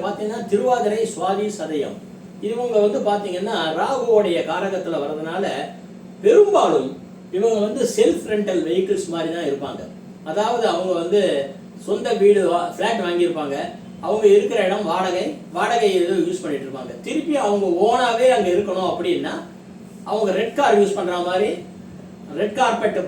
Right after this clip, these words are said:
பண்ற மாதிரி, அவங்க ரெட் பேஸ்டு விசிட்டிங் கார்டு யூஸ் பண்ற மாதிரி. சில பேர் பார்த்தீங்கன்னா வீட்ல வந்து, ஆ, வீட்டுக்கு முன்னால வந்து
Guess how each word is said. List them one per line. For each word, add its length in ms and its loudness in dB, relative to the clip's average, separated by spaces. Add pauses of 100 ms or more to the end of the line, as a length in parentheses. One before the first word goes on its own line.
பண்ற 180 0 (140)
மாதிரி, 200 4 (260)
அவங்க 200 2 (160)
ரெட் 180 0 (140)
பேஸ்டு 340 0 (380)
விசிட்டிங் 320 -6
கார்டு 200 2
யூஸ் 180 0
பண்ற 260 -4
மாதிரி. 240 -4
சில 100 2 (100)
பேர் 280 0
பார்த்தீங்கன்னா 420 -4
வீட்ல 240 -4 (100)
வந்து, 200 0 (960)
ஆ, 40 -8 (1400)
வீட்டுக்கு 300 -4 (100)
முன்னால 300 2 (160)
வந்து 200 0